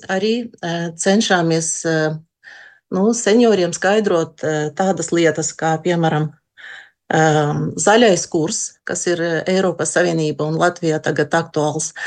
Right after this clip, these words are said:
Mēs skaidrojam tādas, nu, abstraktas, eh,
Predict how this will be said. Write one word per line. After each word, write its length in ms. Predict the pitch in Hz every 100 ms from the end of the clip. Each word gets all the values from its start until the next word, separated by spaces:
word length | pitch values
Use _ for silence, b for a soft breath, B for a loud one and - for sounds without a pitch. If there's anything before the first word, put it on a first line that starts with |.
| B -
Mēs 200 | - -
skaidrojam 640 | 208 240 226 190 165 160
tādas, 480 | 170 196 175 170 -
nu, 200 | 202 226 B B B -
abstraktas, 960 | 233 - - 160 - 170 151 - -
eh, 460 | 151 151 151 151